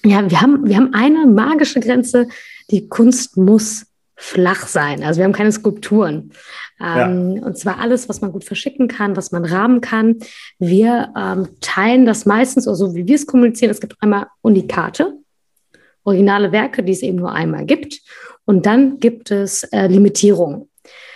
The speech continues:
Speaker 1: Wenn wir jetzt mit euch sprechen, würden wir das Ganze natürlich ausklamüsern können. Es gibt Editionen, es gibt wirklich Limitierungen. Ähm, für den Kunden, sagen wir mal, es sind Limitierungen. Also von diesem Werk gibt es nur eine ganz begrenzte Menge.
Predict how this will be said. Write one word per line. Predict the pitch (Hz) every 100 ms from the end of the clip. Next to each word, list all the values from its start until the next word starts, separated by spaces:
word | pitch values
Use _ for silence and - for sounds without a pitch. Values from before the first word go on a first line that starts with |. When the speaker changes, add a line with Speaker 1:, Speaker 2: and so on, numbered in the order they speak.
| - -
Speaker 1:
Wenn | 185
wir |
jetzt | 190
mit | 214
euch | 226 247
sprechen, | - 233 226
würden | 196
wir |
das | 196 -
Ganze | 196 196
natürlich | 180 185 226
ausklamüsern | 233 - 220 220 208 196
können. | 196 175
Es | -
gibt | -
Editionen, | - 165 - - 240 262 254
es | -
gibt | 196 -
wirklich | 185 -
Limitierungen. | 190 185 180 - 254 262 233 226 226 220 - - - 185
Ähm, | 185 185 190 185 180 _ _ _ _
für | - 180
den | 185 -
Kunden, | - 339 294 247
sagen | 208 214
wir | 208
mal, | 196
es | 202 185
sind | 208 208 - -
Limitierungen. | 196 196 196 185 156 160 - -
Also | 180 180
von | - 180
diesem | 208 233 214
Werk | 208 226 -
gibt | 226 220
es | -
nur | 196 196
eine |
ganz | 196 214 -
begrenzte | - 185 - 170
Menge. | 208 294 392